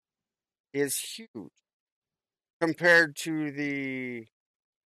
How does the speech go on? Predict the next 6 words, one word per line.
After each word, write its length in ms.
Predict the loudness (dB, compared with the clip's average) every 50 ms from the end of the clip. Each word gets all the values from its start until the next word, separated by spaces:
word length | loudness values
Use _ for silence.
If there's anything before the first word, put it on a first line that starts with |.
| _ _ _ _ _ _ _ _ _ _ _ _ _ _ -8
small, 840 | -6 -6 -4 -2 2 4 6 8 8 8 8 8 8 6 4 2 0 -6
small, 600 | -8 -8 -4 2 4 6 6 8 6 6 4 2
small 600 | 0 -2 0 2 4 4 4 4 2 0 -2 -4 _ _ _ _ _ _ _ _ _ _ _ -6
group 200 | -6 -6 -6 -10
of 100 | -16 -16 _ -14
people 480 | -14 -10 -6 -4 -4 -4 -4 -4 -8